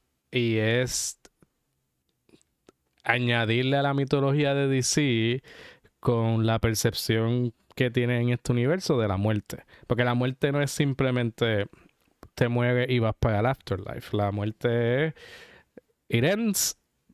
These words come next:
pero it's not the end. <laughs> O sea, como que there's, aquí la muerte te la presentan como que, pues, ya se acabó ahí. Pero el hecho de que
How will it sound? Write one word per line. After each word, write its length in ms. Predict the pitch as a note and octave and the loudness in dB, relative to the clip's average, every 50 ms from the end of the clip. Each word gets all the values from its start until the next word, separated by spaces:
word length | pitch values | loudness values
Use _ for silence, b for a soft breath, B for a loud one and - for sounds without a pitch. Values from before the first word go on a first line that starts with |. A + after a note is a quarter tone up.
| _ _ - | _ _ -2
pero 580 | - C3+ C3 B2+ B2 B2 A#2+ A#2+ A#2 A2+ A#2+ - - - | 0 0 2 2 2 2 0 0 0 -2 -4 -10 -8 -4
it's 240 | B2+ B2 - - D#3 | -4 -2 -2 0 0
not 220 | D3+ C#3+ C3+ A#2+ | 0 0 0 0
the 180 | C3+ C3+ A#2+ A2 | 0 0 0 0
end. 360 | F#2+ F2 F2+ F#2 - - - | -2 -4 -6 -10 -12 -14 -14
<laughs> 100 | - - - _ _ _ - | -16 -18 -20 _ _ _ -2
O 120 | E3 - | 0 0
sea, 240 | - - - D3 C3+ | 0 2 0 2 2
como 200 | B2 B2+ B2 B2 B2 | 2 2 2 2 2
que 180 | A#2+ B2+ B2 | 2 2 2
there's, 380 | B2 C3 C#3 D3+ D3+ D3 - - B B B B B B B B B A#2+ B - - _ _ - | 2 2 2 0 0 -2 -6 -10 B B B B B B B B B -18 B -18 -18 _ _ -4
aquí 300 | - B2+ C3 - - D3+ | -2 -2 0 0 0 2
la 100 | D3 D#3 E3+ | 2 2 2
muerte 1000 | F3+ F#3 F#3 F3+ - - - F3+ F3 E3+ E3+ E3 E3 E3 D#3+ D#3+ D#3+ - - _ _ _ - - - | 0 0 0 -2 -4 0 0 2 2 2 2 2 2 2 2 0 -2 -4 -8 _ _ _ -20 -6 -2
te 120 | - C#3+ | 0 0
la 80 | C#3+ C#3 | 2 2
presentan 400 | C#3+ C3+ C#3 D3 C#3+ C#3+ D#3 C#3+ | 0 0 0 0 0 0 -2 -2
como 320 | - D3+ C#3 C3 B2 A2 | -2 -2 0 0 0 0
que, 360 | A2 A2+ G#2+ G#2 G2+ G#2 G2+ - - | 2 0 2 0 0 -2 -4 -4 -2
pues, 260 | A2 G2+ G2 - - | -2 -2 -2 -2 0
ya 200 | A2 G#2+ A2 A2 | 0 0 0 2
se 100 | - G#2+ | 0 0
acabó 320 | G2+ - F#2+ F#2+ G2+ G#2+ | 0 0 0 2 2 2
ahí. 320 | A#2 A#2+ G#2+ G2+ A#2 A#2+ - _ _ B B B B B B B B B _ _ - | 2 2 2 0 -2 -2 -6 _ _ B B B B B B B B B _ _ -2
Pero 380 | - G#2 G#2+ A2 A2 G#2+ G#2 G#2 G#2+ - | 0 2 2 2 2 2 2 0 0 0
el 200 | - A#2 A2+ A2 | 0 0 0 2
hecho 300 | A2+ A2 G#2+ - - B2+ B2 | 0 0 -2 -2 -2 0 0
de 100 | B2+ B2+ | 0 0
que 500 | B2+ C3 C3 B2+ B2+ B2+ B2 B2 - | 0 0 0 2 0 0 0 -2 -4